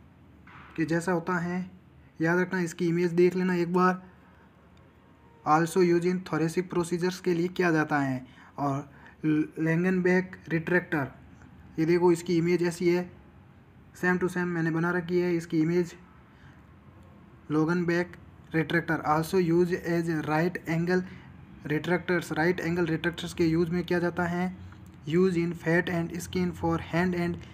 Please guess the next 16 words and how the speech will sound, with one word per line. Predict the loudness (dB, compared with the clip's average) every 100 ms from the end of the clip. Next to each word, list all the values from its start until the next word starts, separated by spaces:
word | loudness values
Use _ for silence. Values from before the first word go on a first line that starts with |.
| -12 -2
leg | 2 2 2
muscles, | -2 2 2 2
की | -2
जो | 2 4 4 0 -12 -16 -18 -20 -18 -14
स्किन | -12 -4 -2 0
होती | -2 -2 -2
हैं, | 0 0 -2 -8 -16 -18 -18 -18 -16 -16 -16 -16 -18 -18 -12 -2
हैंड | 0 2
और | 0 0
लेग | 2 2 2
की | 0
जो | 0 2
मसल्स | 2 -2 -2 -2
होती | -2 -2 -2
हैं | -2 -4
उसके | -6 -10 0 0